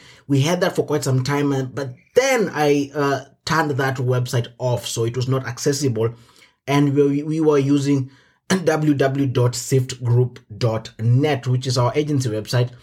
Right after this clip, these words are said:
and also T M P dot buzzsprout dot com for those who, of you who don't know. But now that's the website that we get from, uh, our host Buzzsprout.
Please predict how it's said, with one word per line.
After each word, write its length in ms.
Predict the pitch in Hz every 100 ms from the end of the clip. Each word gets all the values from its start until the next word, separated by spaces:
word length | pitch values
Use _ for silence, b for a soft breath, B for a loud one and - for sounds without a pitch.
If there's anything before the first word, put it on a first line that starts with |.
| b b b
and 140 | 135
also 260 | 160 160 135
T 220 | - 165
M 100 | 147
P 140 | 139
dot 220 | 143 - -
buzzsprout 380 | 127 123 123
dot 180 | 120 117
com 240 | - 160 127
for 80 |
those 180 | 117 117
who, 320 | 117 110 104 -
of 200 | 113 117
you 100 | 120
who 180 | 117
don't 280 | 110 104 110
know. 260 | 165 151 120 B B B -
But 80 | 135
now 140 | 156
that's 160 | 160 -
the 100 | 139
website 280 | 147 139
that 160 | 123 120
we 140 | 131
get 220 | 127 127 127
from, 460 | - 120 110 110
uh, 320 | 113 117 117 110
our 200 | 113 113
host 480 | 117 127 123 113 104
Buzzsprout. 580 | 156 - - 113 95